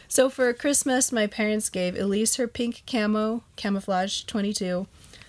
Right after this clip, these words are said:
They gave Lily a purple twenty-two caliber gun, and they gave Titus a bow, a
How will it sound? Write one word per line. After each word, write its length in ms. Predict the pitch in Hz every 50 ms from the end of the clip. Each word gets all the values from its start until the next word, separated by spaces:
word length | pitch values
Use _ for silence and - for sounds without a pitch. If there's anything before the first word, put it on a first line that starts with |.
| - - - - - - -
They 140 | 214 214 214
gave 280 | 208 202 202 202 196
Lily 600 | 196 208 220 226 233 233 233 240 233 233 226 214 - - -
a 140 | 202 196 196
purple 640 | - - - 254 262 - - 180 - 139 180 - - - - -
twenty-two 840 | - - 214 190 185 180 175 - - 180 170 165 170 185 196 202 - - - - -
caliber 420 | - 170 165 170 175 180 170 165
gun, 320 | 175 170 165 170 190 202 - - - - - - - -
and 140 | - 220 214
they 80 | 208
gave 200 | 208 208 202 196
Titus 380 | - - 202 202 196 190 190 -
a 60 | 190
bow, 240 | 180 185 180 175 170 -
a 180 | - - 180